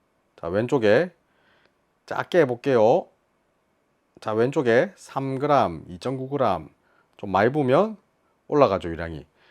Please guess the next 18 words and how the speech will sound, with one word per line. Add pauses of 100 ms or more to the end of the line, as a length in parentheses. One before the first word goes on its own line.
(240)
왕창
부으면 (140)
아무것도
안
나옵니다.
왜
그러냐면
얘는
지금
에스프레소
저울이기
때문에 (380)
일정
유량이
넘어가면
측정을
못
하더라고요.